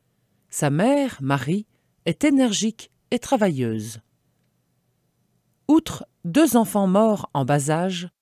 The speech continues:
le foyer compte trois garçons, François, Raymond et Joseph. Raymond est violent, indépendant, entreprenant et têtu. D'un naturel vif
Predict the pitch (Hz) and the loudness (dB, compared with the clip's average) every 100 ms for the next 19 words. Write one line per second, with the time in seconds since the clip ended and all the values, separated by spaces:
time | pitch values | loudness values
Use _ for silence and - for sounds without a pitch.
0 | _ _ _ _ _ _ - 214 - 254 | _ _ _ _ _ _ 2 2 4 2
1 | 240 302 - 233 220 - - - 302 240 | 2 0 0 -2 -2 -8 -10 0 0 2
2 | 214 - 131 123 _ _ _ _ _ _ | -2 -2 -6 -8 _ _ _ _ _ _
3 | _ - 202 240 - 143 151 - _ _ | _ -8 -4 -4 -2 -2 -2 -8 _ _
4 | _ _ - 233 254 285 302 - 233 196 | _ _ -2 2 4 2 0 -2 0 0
5 | 135 117 - - - _ _ _ _ _ | -2 -6 -8 -16 -20 _ _ _ _ _
6 | _ _ _ _ _ - 240 320 370 320 | _ _ _ _ _ -2 2 4 4 2
7 | 185 165 151 135 135 - _ _ _ _ | 4 4 4 0 -2 -10 _ _ _ _
8 | - 165 226 226 220 165 131 135 _ _ | 0 4 4 4 0 2 -2 -4 _ _
9 | _ _ _ _ _ _ 233 240 269 - | _ _ _ _ _ _ 0 4 2 4
10 | 240 240 311 - 180 151 247 254 - 127 | 4 4 4 2 -2 0 -2 -2 -6 -10
11 | - _ _ _ _ _ _ _ _ _ | -14 _ _ _ _ _ _ _ _ _
12 | _ _ _ 143 156 160 160 175 165 156 | _ _ _ -2 2 2 0 0 0 0
13 | 131 240 247 - | 0 0 0 -8